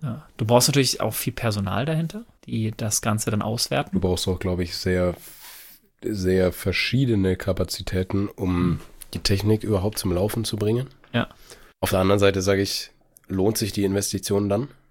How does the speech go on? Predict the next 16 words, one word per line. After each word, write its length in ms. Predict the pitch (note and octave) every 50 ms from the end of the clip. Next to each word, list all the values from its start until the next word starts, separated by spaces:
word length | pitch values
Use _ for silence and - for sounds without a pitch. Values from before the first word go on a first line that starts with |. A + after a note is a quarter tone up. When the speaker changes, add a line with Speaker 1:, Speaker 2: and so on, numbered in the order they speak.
| _ _ - -
Speaker 2:
für 180 | - - G2+
diese 240 | F#2 G#2 G2+ F#2+ G2+
drei 220 | - F#2+ F2 F2
Fälle, 320 | - - F#2+ F#2 A#2+ D#3 E3 - _ _ _ _ _ _ _ _ -
Speaker 1:
Mhm. 120 | A#2 A2+
Speaker 2:
weil 200 | A2+ G2+ G#2+ G#2+
sie 340 | G2+ G2+ G#2+ G#2+ G#2+ G#2+ G#2 G2+
Speaker 1:
Mhm. 240 | G#2+ G#2+ G#2+ A2 C3
Speaker 2:
mega 280 | B2 G#2 A2 A#2 A2+ G#2+
kompliziert 540 | - - G#2+ F#2+ G2+ F#2+ - - C#3+ E3
sind? 300 | D#3+ E3+ F3 F#3+ G3+ G3+ - -
Oder 200 | A2+ G2 G#2+ G2+
ich, 200 | F2+ - - -
also 160 | A2+ A2 A#2+
ich 160 | B2 G#2+ -
kann, 380 | - - - B2+ A#2+ E2 F2 A2